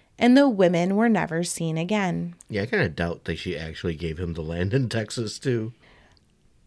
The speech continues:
Speaker 2: Yeah, I feel like that was probably fraudulent.
Speaker 1: I think that because of their relationship, she may have been, like, aware of his fraudulence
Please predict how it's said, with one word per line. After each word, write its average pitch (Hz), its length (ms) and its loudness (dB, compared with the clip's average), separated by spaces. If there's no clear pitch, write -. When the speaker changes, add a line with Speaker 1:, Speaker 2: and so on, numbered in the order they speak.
Speaker 2:
Yeah, 98 140 -2
I 92 40 0
feel 90 160 -2
like 82 100 -2
that 82 120 -6
was 82 100 -10
probably 82 240 -6
fraudulent. 80 580 -8
Speaker 1:
I 269 160 6
think 277 400 0
that 440 180 0
because 214 500 2
of 214 140 0
their 190 160 4
relationship, 185 800 0
she - 300 2
may 226 260 4
have 202 380 -4
been, 185 200 -2
like, 175 220 -4
aware 175 480 -2
of 269 200 -6
his 311 260 -6
fraudulence 381 960 0